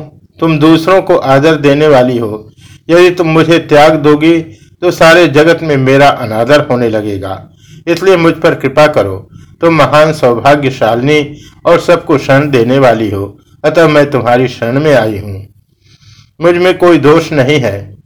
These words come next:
मैं तुम लोगों की सेविका हूँ, यह जानकर मेरी रक्षा करो,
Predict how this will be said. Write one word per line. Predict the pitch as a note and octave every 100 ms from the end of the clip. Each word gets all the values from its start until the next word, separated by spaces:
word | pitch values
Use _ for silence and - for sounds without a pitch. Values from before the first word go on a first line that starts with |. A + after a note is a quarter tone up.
| _
मैं | C3 D3+ D#3
तुम | E3 D#3
लोगों | D#3 D#3+ F3+
की | E3+ C#3+
सेविका | - B2 B2+ C3 D#3+
हूँ, | A2+ G#2 G#2+ _ _ _ D#3
यह | E3
जानकर | D3+ D3 D3 C#3+
मेरी | B2 A#2+ A#2
रक्षा | G#2+ G#2 - D3+
करो, | - F#2+ F#2 -